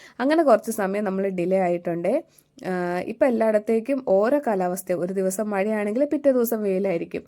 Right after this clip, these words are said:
അങ്ങനെയാണിപ്പം. ഇപ്പം നമ്മൾ കോലഞ്ചേരി എത്തിയിട്ടോ. ഇവിടെ വരുമ്പം ഭയങ്കര, മനസ്സിന് ഭയങ്കര ബുദ്ധിമുട്ടുള്ളൊരു സ്ഥ-,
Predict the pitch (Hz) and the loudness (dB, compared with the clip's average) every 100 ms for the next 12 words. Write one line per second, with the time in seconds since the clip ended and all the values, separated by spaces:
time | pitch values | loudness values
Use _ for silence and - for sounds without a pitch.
0 | - - - 175 170 214 214 202 196 175 | -16 -20 -10 -8 -4 -2 0 -2 -2 -6
1 | - _ - 233 262 214 208 233 190 180 | -6 _ -6 0 0 0 -2 0 0 0
2 | 180 185 190 226 185 170 165 214 - - | 0 -2 0 -2 -4 -6 0 0 -2 -10
3 | - 214 269 269 226 233 240 202 180 196 | -12 0 4 4 2 0 0 0 0 0
4 | 220 254 233 180 190 254 247 202 190 214 | -2 -2 0 -2 -2 -2 -2 -2 -2 -2
5 | 247 220 196 214 220 220 208 208 202 180 | -2 -2 -4 -4 -2 -2 -2 -2 -4 -4